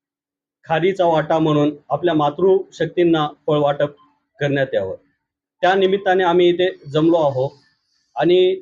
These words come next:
तसेच आता आमचे कुडमते, अ, सरांनी सांगितलंय की,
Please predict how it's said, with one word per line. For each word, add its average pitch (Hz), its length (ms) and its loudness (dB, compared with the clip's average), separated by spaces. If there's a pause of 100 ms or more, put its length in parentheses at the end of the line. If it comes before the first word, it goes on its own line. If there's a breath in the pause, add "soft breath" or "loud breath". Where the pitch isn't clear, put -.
तसेच 175 460 -2 (1500)
आता 170 380 0 (200)
आमचे 175 380 0
कुडमते, 175 840 -2
अ, 143 160 2
सरांनी 165 420 0
सांगितलंय 160 540 -2 (520)
की, 180 380 0